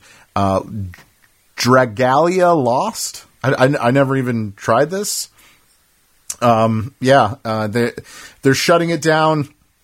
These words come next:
Pretty much at this point, it is, you can't even play it. It is, uh, uh, it is completely down. No, you, even if you have it downloaded, it will not open. Uh, Verlaine, I know you, you actually brought this to our attention. Do you have something you wanna say about it?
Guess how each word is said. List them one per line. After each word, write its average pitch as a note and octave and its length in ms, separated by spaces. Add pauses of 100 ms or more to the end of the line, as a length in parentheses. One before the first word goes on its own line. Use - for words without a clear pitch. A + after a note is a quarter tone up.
(380)
Pretty F#3 180
much G3 240
at D3 100
this E3 140
point, D3+ 360
it C#3+ 140
is, C3 240
you B2+ 240
can't D3+ 220
even A2+ 180
play G2+ 300
it. D2+ 120 (1080)
It A#2+ 120
is, A2 300
uh, G2+ 320 (380)
uh, F#2 340
it A2 100
is A#2 140
completely C3 520
down. G#2 420
No, A2 220
you, A2 260
even C3+ 340
if C3 100
you A#2+ 120
have A#2+ 100
it G2+ 80
downloaded, C3+ 500
it A#2 200
will A2+ 280
not G#2 380 (100)
open. F#2+ 440 (320)
Uh, A2+ 140
Verlaine, C3 300
I B2+ 100
know D#3 100
you, C3+ 240
you D#3 240
actually C3 320
brought A2 260
this A2 280
to A2+ 240
our G2+ 180
attention. G2 560
Do F#2 80
you G#2 80
have G2+ 180
something G#2+ 320
you G2+ 80
wanna G2 160
say G#2 220
about G2+ 400
it? C4+ 80